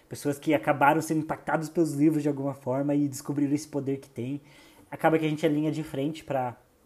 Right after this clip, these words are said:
tentar fazer isso acontecer e tentar valorizar a literatura como um todo, né?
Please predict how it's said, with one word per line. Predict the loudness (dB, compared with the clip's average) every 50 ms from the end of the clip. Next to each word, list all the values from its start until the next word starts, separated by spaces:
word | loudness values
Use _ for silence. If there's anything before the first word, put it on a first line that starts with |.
| _ _ _ _ _ _ _ _ _ -8
tentar | -6 -4 0 0 0
fazer | 2 2 0 0
isso | 0 -2 -4
acontecer | -4 -4 -4 -2 -2 -4 -4 -2 0 2 4 6 6
e | 4 4 0 -4 -6 -14 -20 -20 -20 -20 -20 _ _
tentar | -6 -4 0 0 2
valorizar | 4 4 2 2 0 -2 0 2 2
a | 4
literatura | 2 0 -2 -4 -4 -4 -4 -4 -6
como | -6 -6 -6 -8 -8
um | -8
todo, | -8 -8 -6 -6 -4 -4 -4
né? | -6 -6 -8